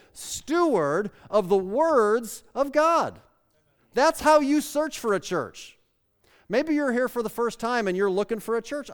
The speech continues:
If you are, I'm thrilled you're here, and you may not pick this one. I don't know. I wish you would. But while you're searching, let me give you some good advice. That's what you should search for. Somebody who tells you the truth,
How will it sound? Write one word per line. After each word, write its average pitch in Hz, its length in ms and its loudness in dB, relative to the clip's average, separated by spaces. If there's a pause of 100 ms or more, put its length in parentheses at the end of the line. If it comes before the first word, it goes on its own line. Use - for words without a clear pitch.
(120)
If 262 240 -2
you 285 260 -2
are, 285 240 -2
I'm 277 220 -6
thrilled 311 520 -6
you're 175 220 -4
here, 135 400 -6 (300)
and 196 120 -10
you 226 140 -6
may 214 160 -8
not 214 240 -6
pick 196 140 -8
this - 180 -12
one. 90 180 -12
I 147 120 -2
don't 269 160 -2
know. 277 160 4
I 196 160 6
wish 254 260 -4
you 302 80 -4
would. 294 420 0 (1300)
But 185 200 2
while 285 380 4
you're 294 360 4
searching, 220 640 -2
let 220 120 0
me 277 140 -2
give 208 200 2
you 240 140 -6
some 240 220 -8
good 202 180 -2
advice. 269 640 -6 (500)
That's 160 400 -2
what 196 160 -4
you 202 80 -10
should 170 180 -14
search 139 260 -8
for. 76 200 -18 (920)
Somebody 214 400 -2
who 196 100 -2
tells 180 300 -2
you 160 80 -6
the 147 80 -8
truth, 147 440 -10